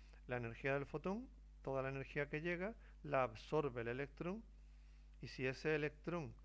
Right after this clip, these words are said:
está lo suficientemente alejado del núcleo, esa energía le basta para salir despedido, liberarse del material, ¿de acuerdo? Entonces, la energía del fotón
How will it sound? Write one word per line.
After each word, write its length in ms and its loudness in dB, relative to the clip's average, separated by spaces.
está 300 2
lo 100 4
suficientemente 840 -2
alejado 420 2
del 180 0
núcleo, 360 -2
esa 180 -2
energía 380 2
le 120 4
basta 440 2
para 240 2
salir 380 0
despedido, 520 -6
liberarse 560 0
del 160 -2
material, 420 -8
¿de 120 -8
acuerdo? 380 -4
Entonces, 320 -6
la 120 -2
energía 340 2
del 100 2
fotón 400 -2